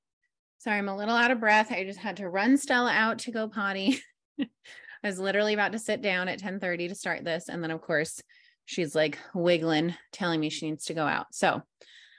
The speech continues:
<sighs> let's take a breath, get your tea, get cozy as we dive in. And we'll start with a little grounding.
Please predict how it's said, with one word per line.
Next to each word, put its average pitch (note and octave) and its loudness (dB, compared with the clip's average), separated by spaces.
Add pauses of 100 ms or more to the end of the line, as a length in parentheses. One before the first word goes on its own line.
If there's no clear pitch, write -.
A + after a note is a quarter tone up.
(220)
<sighs> - -20
let's C#4 0
take A3 0
a F3+ 4
breath, B3+ 4 (260)
get G3 -2
your E3+ 0
tea, C4 2
get G3+ -4
cozy A#3 -4 (100)
as F3 -10
we E3 -4
dive F#3 0
in. A3+ 2 (2250)
And G#3 2
we'll G#3 2
start A#3 0
with B3 2
a - 4
little C4 4
grounding. A#3 0